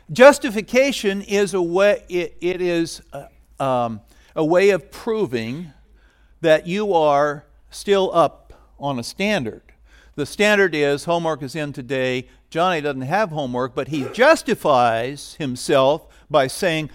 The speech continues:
"Well, my dog ate it." Now, whether that's gonna fly with the teacher, I think is quite unlikely. When we talk about justification,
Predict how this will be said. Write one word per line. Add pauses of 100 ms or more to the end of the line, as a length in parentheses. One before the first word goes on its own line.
"Well,
my
dog
ate
it." (680)
Now,
whether
that's
gonna
fly
with
the
teacher, (240)
I
think
is
quite
unlikely. (600)
When
we
talk
about
justification,